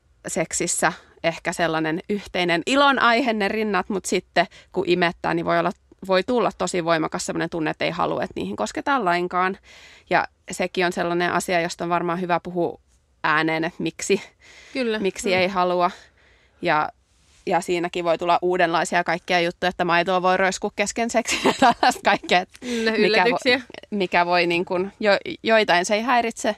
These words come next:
Speaker 1: toisista se tuntuu epämiellyttävältä. Et kukin
Speaker 2: Mm.
Speaker 1: tyylillä. <laughs>
Speaker 2: Niinpä. Sitten toki voi olla kans niin, että, et kun rinnat on yleensä se, niin kun,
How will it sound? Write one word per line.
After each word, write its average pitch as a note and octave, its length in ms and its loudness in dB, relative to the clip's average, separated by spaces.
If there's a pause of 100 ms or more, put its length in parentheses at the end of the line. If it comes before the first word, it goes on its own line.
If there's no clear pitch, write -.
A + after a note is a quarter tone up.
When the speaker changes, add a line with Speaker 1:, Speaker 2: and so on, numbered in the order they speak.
(160)
Speaker 1:
toisista F#3 340 -4
se F3 80 -8
tuntuu E3+ 320 -6
epämiellyttävältä. F3 960 -4 (680)
Et - 140 -6 (1300)
kukin A#3 300 0
Speaker 2:
Mm. B3+ 60 -4
Speaker 1:
tyylillä. G#3 360 2 (200)
<laughs> G4 120 4
Speaker 2:
Niinpä. A#3 300 4 (1700)
Sitten A#3+ 400 -2
toki B3 300 2
voi B3 200 4
olla A3+ 180 4
kans A3 260 -2
niin, A3 280 -2
että, G3 600 0 (680)
et F#3 320 -4
kun F#3 320 -2 (720)
rinnat G3 400 -2
on G3+ 120 0
yleensä G3+ 500 2 (340)
se, G3 180 -4
niin F3+ 140 -8
kun, F3 220 -6